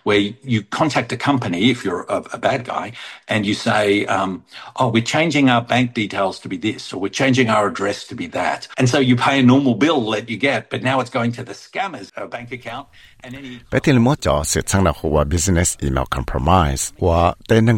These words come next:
Speaker 2: phê nó mỗi bằng sự shit cho luôn ra rồi lúc tỏa sát tư. Vậy lúc tỏa sát là tàu lòng, chỉ lúc sát nhẹ chia lại. Thế bé cô lòng bé khỏi chạy nhót chia lại thế. Thế bé vô chỉ sĩ, tụ bé ngạc khao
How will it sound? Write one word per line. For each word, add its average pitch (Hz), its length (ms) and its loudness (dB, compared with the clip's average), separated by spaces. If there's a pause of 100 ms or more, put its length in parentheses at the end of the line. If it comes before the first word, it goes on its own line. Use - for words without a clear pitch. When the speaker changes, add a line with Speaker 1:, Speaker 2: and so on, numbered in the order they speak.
Speaker 2:
phê 78 220 0
nó 90 180 0
mỗi 104 200 2
bằng 104 140 2
sự 69 420 0
shit - 260 0
cho 87 180 0
luôn 71 260 0
ra 87 140 2
rồi 82 140 2
lúc 113 160 2
tỏa 71 160 4
sát - 200 -2 (140)
tư. 92 280 2 (1080)
Vậy 135 100 4
lúc 147 140 0
tỏa 95 160 4
sát 120 160 0
là 123 120 2
tàu 87 200 4 (120)
lòng, 80 440 0 (140)
chỉ - 240 -2
lúc 98 160 0
sát - 180 0
nhẹ 117 240 4
chia - 320 0
lại. 101 200 0 (1400)
Thế 139 140 2
bé 139 160 4
cô 95 360 2 (160)
lòng 76 360 2
bé - 80 4
khỏi 80 160 0
chạy - 160 -2
nhót 92 200 2
chia 113 200 0
lại 95 220 2
thế. 104 280 -2 (680)
Thế 95 180 2
bé 120 140 2
vô 127 140 2
chỉ - 180 -2
sĩ, 73 520 -2 (280)
tụ 78 140 0
bé 110 160 2
ngạc 92 200 0
khao 117 220 2